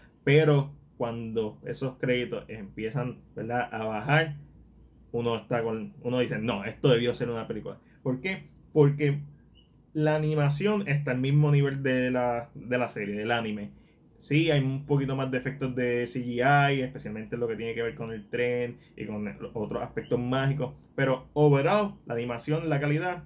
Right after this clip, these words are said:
exactamente la del anime, que es gran calidad. So, en esa parte uno dice como que, pues, eh, la historia, la historia fácilmente uno la puede ver como se pudo haber dividido en varios capítulos, posiblemente en como en seis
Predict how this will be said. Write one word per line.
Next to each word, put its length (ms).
exactamente 540
la 80
del 100
anime, 320
que 220
es 180
gran 220
calidad. 340
So, 140
en 80
esa 240
parte 220
uno 120
dice 180
como 140
que, 160
pues, 160
eh, 1500
la 80
historia, 760
la 80
historia 300
fácilmente 540
uno 440
la 180
puede 240
ver 180
como 200
se 260
pudo 380
haber 180
dividido 380
en 100
varios 300
capítulos, 580
posiblemente 480
en 80
como 140
en 80
seis 380